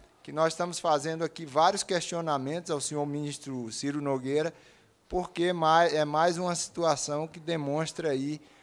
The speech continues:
o favorecimento do governo Bolsonaro aos amigos do rei.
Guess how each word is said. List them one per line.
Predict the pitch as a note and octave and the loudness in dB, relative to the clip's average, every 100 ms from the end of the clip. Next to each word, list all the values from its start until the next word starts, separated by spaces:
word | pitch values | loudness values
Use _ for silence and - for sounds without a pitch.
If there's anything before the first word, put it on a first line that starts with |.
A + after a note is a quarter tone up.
| _ | _
o | - | -16
favorecimento | - - F#3 G3 G#3 G3+ G3 - F#3+ D#3 D#3+ F3+ F#3 - F#3+ F#3 - _ _ _ _ _ _ | -2 6 8 8 6 6 4 2 -4 -2 2 2 0 -4 -6 -8 -18 _ _ _ _ _ _
do | C3 F#3 G#3+ G#3+ | -2 0 0 0
governo | F3 E3 C3 D#3 E3+ | 2 2 2 2 2
Bolsonaro | E3 E3+ E3 - E3+ D3+ D3+ D#3+ F3+ E3+ | 2 0 2 0 0 2 4 4 2 2
aos | F#3 G3 | 2 4
amigos | F#3 F3 D3+ D3+ D3+ D#3 | 2 2 0 -2 -4 -6
do | D#3 E3+ | -2 -2
rei. | A#2+ G2 | 0 -2